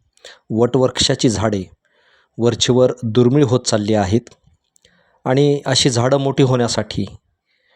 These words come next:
शेकडो वर्ष जातात, शेकडो वर्ष लागतात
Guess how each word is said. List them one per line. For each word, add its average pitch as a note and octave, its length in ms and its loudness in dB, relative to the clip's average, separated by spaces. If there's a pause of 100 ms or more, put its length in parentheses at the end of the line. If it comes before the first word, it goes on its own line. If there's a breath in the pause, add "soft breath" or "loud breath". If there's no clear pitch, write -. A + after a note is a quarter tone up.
(200)
शेकडो B2+ 640 0
वर्ष B2 400 0
जातात, A2 380 0
शेकडो A2+ 420 0
वर्ष A#2+ 280 0
लागतात - 600 -6